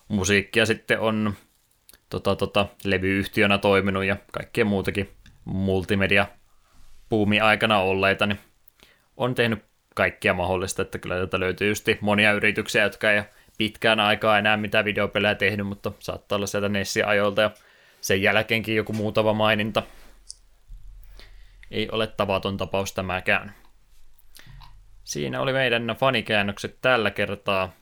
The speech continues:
On siellä aina enemmänkin, on siellä oli jollekin Megami Tensellekin tullut jotain vähän päivitystä, mutta en viitti kaikkia sieltä erikseen mainita. Otetaan mieluummin tämmöiset, jotka on ensimmäisen kerran käännetty, eikä niitä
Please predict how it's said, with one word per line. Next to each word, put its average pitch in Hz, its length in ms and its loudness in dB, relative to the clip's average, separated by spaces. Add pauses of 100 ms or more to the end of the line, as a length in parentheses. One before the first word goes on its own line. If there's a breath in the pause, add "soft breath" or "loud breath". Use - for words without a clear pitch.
On 95 260 -10
siellä 95 280 -2
aina 98 180 -2 (160)
enemmänkin, 120 600 0
on 107 120 -2
siellä 101 240 -2
oli 98 120 -4
jollekin 98 380 -4
Megami 101 400 -2
Tensellekin 104 640 -4
tullut 101 260 -2
jotain 101 420 0 (920)
vähän 92 280 -2
päivitystä, 95 640 -2
mutta 98 420 -8 (240)
en 107 220 -12
viitti 143 260 -8
kaikkia 107 400 -2
sieltä 104 360 -2
erikseen 101 480 0
mainita. 95 480 0
Otetaan 98 480 -4 (100)
mieluummin 95 380 -2
tämmöiset, 95 380 -2
jotka 101 320 -4
on 101 120 -2
ensimmäisen 101 580 0
kerran 95 320 0
käännetty, 92 480 -2
eikä 92 160 -4
niitä 92 220 -4